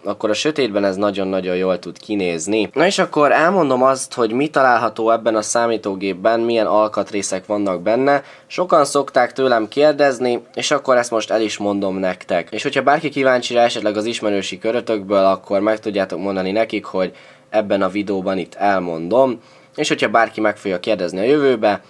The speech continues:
akkor szintúgy azt fogom mondani ennek az embernek, hogy ebbe a videóba elmondom. Nos, hát akkor kezdjük is. Ebben a gépben egy Intel Core i öt négyezer-négyszázhatvanas processzor található, ami három egész két gigahertzes és négy magos.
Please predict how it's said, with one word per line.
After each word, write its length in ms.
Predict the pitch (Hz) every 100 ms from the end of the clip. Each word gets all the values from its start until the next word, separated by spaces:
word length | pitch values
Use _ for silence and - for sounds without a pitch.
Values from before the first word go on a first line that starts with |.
| - -
akkor 380 | - 117 - 107
szintúgy 340 | 101 117 104 101
azt 160 | 101
fogom 240 | - 95 92
mondani 320 | 104 101 92
ennek 260 | 90 85
az 100 | 92
embernek, 460 | 110 120 110 98 92
hogy 120 | 92
ebbe 300 | - 101 98
a 60 | 90
videóba 520 | 101 98 95 85 87
elmondom. 960 | - 98 98 95 90 87 95 104 92 -
Nos, 200 | 175 214
hát 160 | 208
akkor 300 | 139 131 127
kezdjük 460 | 117 127 117 107 101 - -
is. 400 | 127 120 - -
Ebben 300 | 147 185 202
a 120 | 156
gépben 560 | 131 139 135 120 123 117
egy 400 | - 107 107 - - -
Intel 500 | 131 160 160 127 113
Core 280 | 117 110 113
i 320 | 127 127 120
öt 420 | - 113 104 - - _ _ _
négyezer-négyszázhatvanas 1600 | - 117 120 107 101 98 107 107 - 101 95 107 101 98 92 85
processzor 680 | - 110 104 98 - 92 90
található, 760 | - 120 98 87 85 165 160 - - - - _
ami 280 | - 160 151
három 340 | 131 139 131 123
egész 300 | 110 104 -
két 180 | 123
gigahertzes 720 | 110 113 117 110 98 95 95 -
és 240 | 98 -
négy 320 | 98 101 92
magos. 600 | 90 90 87 85 - -